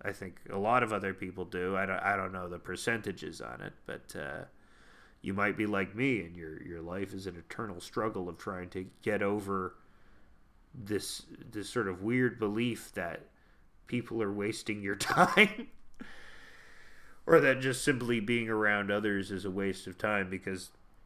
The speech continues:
there's something you'd much rather be doing by yourself, especially if you're like me and you draw a lot, you have, you have a vocation that, uh, naturally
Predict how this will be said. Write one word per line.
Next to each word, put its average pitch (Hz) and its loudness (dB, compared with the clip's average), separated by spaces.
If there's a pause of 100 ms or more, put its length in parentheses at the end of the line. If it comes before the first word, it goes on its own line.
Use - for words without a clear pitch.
(680)
there's 110 0
something 95 -2
you'd 90 -4 (1000)
much 98 -2
rather 90 0
be 87 -6
doing 85 -2
by 82 -6
yourself, 80 -6
especially 95 -4
if 90 -6
you're 95 -6 (1040)
like 85 -8
me 104 0
and 92 -2
you 78 -8
draw 95 0
a 92 0
lot, 95 0
you 92 -10
have, 87 -8 (180)
you 95 -8
have 82 -8
a 85 -6
vocation 90 -4
that, 82 -10
uh, 85 -8 (540)
naturally 92 -2